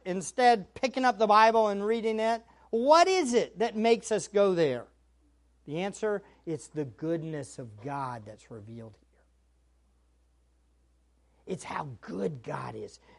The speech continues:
Do you understand, <laughs> beloved, that this book reveals God to us? And we know that He is worthy of praise because what is revealed in this book. And the more I study this book, the more I know Him.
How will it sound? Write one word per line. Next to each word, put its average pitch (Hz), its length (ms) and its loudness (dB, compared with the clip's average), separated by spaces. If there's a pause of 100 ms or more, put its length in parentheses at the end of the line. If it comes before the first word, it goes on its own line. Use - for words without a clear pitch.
Do 165 80 -6
you 208 140 6
understand, 226 640 4
<laughs> - 20 2
beloved, 143 520 -2 (320)
that 170 220 2
this 185 200 0
book 180 460 4
reveals 165 720 0
God 147 520 0
to 123 220 -12
us? - 440 -16 (1200)
And 220 180 4
we 285 180 8
know 285 380 10
that 208 160 6
He 233 180 6
is 196 140 6
worthy 320 640 4
of 254 160 2
praise 262 600 2
because 196 420 4
what 208 220 6
is 175 160 0
revealed 190 400 0
in 170 120 -4
this 143 140 -6
book. 196 440 -8 (800)
And 254 140 6
the 254 60 10
more 330 280 10
I 330 200 8
study 339 440 4
this 311 240 0
book, 294 340 4
the 262 100 8
more 302 260 4
I 269 200 4
know 262 260 4
Him. 247 520 -2